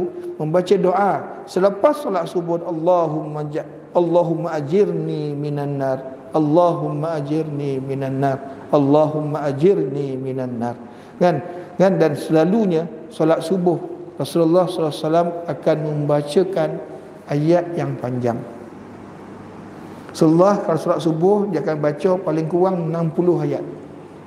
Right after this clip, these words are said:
Enam puluh ayat hingga seratus ayat. Kan? Sembahyang yang lain pendek. Sembahyang subuh, Rasulullah panjangkan bacaan. Sehingga kan dinyatakan se-, dalam,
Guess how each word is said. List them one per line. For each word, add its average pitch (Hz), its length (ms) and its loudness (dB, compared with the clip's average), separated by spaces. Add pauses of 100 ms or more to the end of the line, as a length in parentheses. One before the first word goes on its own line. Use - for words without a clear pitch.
(960)
Enam 190 320 6
puluh 196 240 6
ayat 147 240 2 (400)
hingga 165 240 4
seratus 170 640 2
ayat. 123 240 -2 (960)
Kan? 175 80 6
Sembahyang 180 480 4
yang 180 80 2
lain 202 240 4
pendek. 156 320 0 (1600)
Sembahyang 165 320 4
subuh, 170 480 4
Rasulullah 160 400 0
panjangkan 135 560 -2 (160)
bacaan. 120 380 -6 (340)
Sehingga 160 480 4
kan - 560 0
dinyatakan 196 800 2
se-, 175 320 -4
dalam, 170 320 2